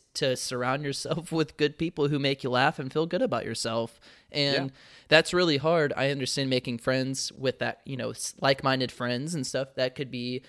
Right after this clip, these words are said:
Speaker 1: depending on your situation, way harder than it is to meet someone who is a negative Nancy that you connect with. Like I was saying, when you make that friend where you're, you have that mutual hatred, you know?
Speaker 2: <laughs> Yeah.
Speaker 1: And I don't know, when, <laughs> when you sur-,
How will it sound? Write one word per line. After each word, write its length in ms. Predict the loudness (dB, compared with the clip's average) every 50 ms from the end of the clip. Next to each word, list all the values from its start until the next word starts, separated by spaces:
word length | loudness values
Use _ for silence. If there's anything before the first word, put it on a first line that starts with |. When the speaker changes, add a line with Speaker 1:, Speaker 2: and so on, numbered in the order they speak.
| -18 -20 _ _ _
Speaker 1:
depending 380 | -10 -8 -6 -4 -4 -2 -2 -4
on 100 | -4 -6
your 80 | -6 -6
situation, 680 | -6 -6 -6 -4 -4 -4 -4 -4 -4 -6 -8 -8 -6
way 160 | -4 -4 -4
harder 360 | -2 -2 -2 -2 -2 -4 -4
than 380 | -4 -4 -6 -6 -6 -8 -10 -12 _ _ _ _ _ _ _ _ _ _ _ _ _ _ _
it 140 | -4 -4 -2
is 380 | -2 -2 -4 -4 -6 -8 -10 -8
to 540 | -4 0 2 4 4 4 2 0 0 -2 -6 _ _ _ _
meet 220 | -6 -6 -6 -4 -6
someone 340 | -6 -6 -4 -4 -4 -6 -6
who 200 | -6 -6 -6 -6
is 160 | -6 -6 -4
a 40 | -4
negative 280 | -2 -2 -2 -4 -4
Nancy 280 | -6 -8 -8 -6 -6 -6
that 120 | -6 -6 -8
you 100 | -10 -10
connect 340 | -8 -6 -6 -8 -8 -6 -4
with. 200 | -4 -4 -4 -4
Like 200 | -6 -4 -2 0
I 60 | 0
was 140 | 0 0 0
saying, 300 | 0 0 0 0 -2 -4
when 100 | -6 -6
you 160 | -4 -4 -4
make 200 | -2 -4 -4 -2
that 180 | -4 -4 -4 -4
friend 300 | -2 -2 -2 -2 -2 -2
where 80 | -4 -4
you're, 340 | -4 -4 -4 -4 -6 -6 -6
you 80 | -4 0
have 120 | 0 0 0
that 120 | 0 -4
mutual 300 | -6 -10 -10 -10 -8 -4
hatred, 420 | -2 -2 -2 -2 -6 -10 -10 -10 -8
you 120 | -8 -8
know? 260 | -6 -6 -6 -6 -8 -8 -10 -12 -12
Speaker 2:
<laughs> 180 | -12 -14 -12 -8
Yeah. 140 | -4 -4 -2
Speaker 1:
And 260 | -2 -2 -4 -6 -8 -12 _ _ _ _ _ _ _ _ _ _ _ _ _ _ _ _ -8
I 80 | -6
don't 160 | -4 -4 -4
know, 160 | -4 -4 -4 -6
when, 240 | -6 -8 -10 -10 -6
<laughs> 1080 | -4 0 2 2 2 2 2 2 2 2 4 4 4 4 4 4 0 -2 -2 -2 -4 -6
when 240 | -4 -4 -4 -4 -4
you 120 | -6 -8
sur-, 320 | -8 -6 -4 -2 -2 -2